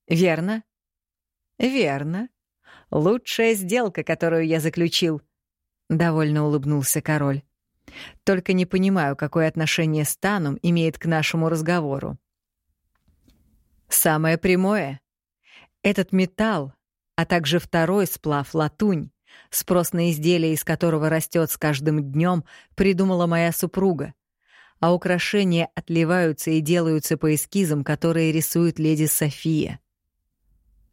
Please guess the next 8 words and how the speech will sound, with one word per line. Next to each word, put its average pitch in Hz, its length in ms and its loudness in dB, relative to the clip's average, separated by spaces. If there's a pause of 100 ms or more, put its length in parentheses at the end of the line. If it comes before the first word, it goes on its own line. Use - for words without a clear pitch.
(160)
Что? 156 880 -2 (840)
Но 160 220 4
владелец 175 580 0
мастерских 170 680 -2
и - 20 4
рудника 165 540 0
Лир 156 260 0
Верес, 147 600 -2